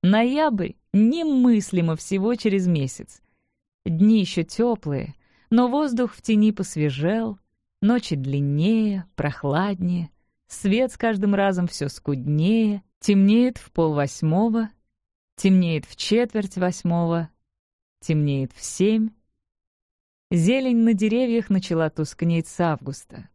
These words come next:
На самом деле уже с июля. Но цветы всё ещё расцветают, шпалеры всё ещё жужжат, в сарае уже полно яблок, и дерево всё ещё увешано ими.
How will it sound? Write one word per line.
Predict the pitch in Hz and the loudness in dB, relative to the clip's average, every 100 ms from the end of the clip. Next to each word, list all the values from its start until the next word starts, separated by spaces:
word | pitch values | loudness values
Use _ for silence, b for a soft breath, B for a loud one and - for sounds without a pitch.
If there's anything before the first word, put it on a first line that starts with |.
| _ _ _ - | _ _ _ 0
На | 214 | 0
самом | 214 262 214 190 | 0 0 0 2
деле | 196 185 | 0 0
уже | 160 151 156 | 0 -2 -4
с | - 170 | -4 -4
июля. | 160 135 113 - - _ _ _ _ _ _ _ | -2 -4 -8 -10 -18 _ _ _ _ _ _ _
Но | 226 262 | 0 0
цветы | - 254 269 294 | -4 -4 -2 -4
всё | - 240 | -2 -2
ещё | - 226 | 0 -2
расцветают, | 220 - - 208 208 214 233 220 160 - _ _ _ | -4 -6 -4 -4 -2 -2 -2 -2 -6 -12 _ _ _
шпалеры | - - - 220 247 262 185 | -16 -8 0 0 2 -2 -4
всё | - - | -4 -2
ещё | 151 143 - 143 135 - | 0 -2 -4 -2 -2 -2
жужжат, | 175 147 151 143 135 208 254 - - _ _ _ | -4 -2 -2 -2 -2 -2 -4 -10 -20 _ _ _
в | - | -2
сарае | 240 240 277 247 | 0 2 2 0
уже | 214 214 | 0 0
полно | 214 214 208 220 | 2 0 2 2
яблок, | 214 202 240 240 196 190 185 | 2 2 0 0 -2 -4 -2
и | 185 | -2
дерево | 165 202 220 196 185 | 0 2 2 0 -4
всё | - 208 | -2 -2
ещё | 196 - 190 | -2 -2 -4
увешано | 202 190 190 180 - 165 160 | 0 0 0 0 -2 -2 -2
ими. | - 151 131 127 - | -4 -6 -4 -6 -10